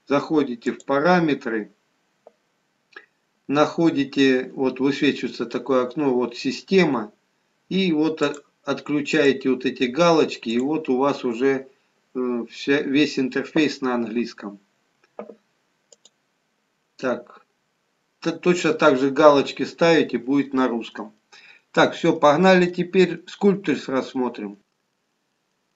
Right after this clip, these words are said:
Так, и третья теперь программка, это Sculptris Alpha шестая. Вот такой у нее внешний вид. Здесь все проще, нету никаких боковых, э, панелей,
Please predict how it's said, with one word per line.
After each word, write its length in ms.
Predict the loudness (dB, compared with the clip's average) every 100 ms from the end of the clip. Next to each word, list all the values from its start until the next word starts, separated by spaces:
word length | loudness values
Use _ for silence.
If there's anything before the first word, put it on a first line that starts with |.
| _ _ _ _ _ _ _ _ _ _ _ _
Так, 280 | 8 10 6
и 80 | 4
третья 480 | 8 8 8 4
теперь 260 | 4 4 0
программка, 680 | 4 4 6 6 6 4 4
это 220 | 4 4
Sculptris 560 | -4 2 2 4 0 2
Alpha 320 | 0 0 -2
шестая. 720 | -2 -4 -4 2 6 6 6 6
Вот 360 | 6 4 6
такой 420 | 4 4 4 6 6
у 20 | 4
нее 220 | 4 4
внешний 500 | 4 2 0 -2 0
вид. 340 | 4 4 2 -6
Здесь 460 | -6 4 6 6
все 320 | -2 2 2
проще, 580 | 4 2 4 4 4 0
нету 400 | 2 2 0 0
никаких 640 | 0 0 0 0 0 -2 -2
боковых, 720 | -2 0 4 4 4 2 -2
э, 340 | -2 0 -2 -6 -10 -18 _ 0
панелей, 800 | 2 4 4 6 6 4 0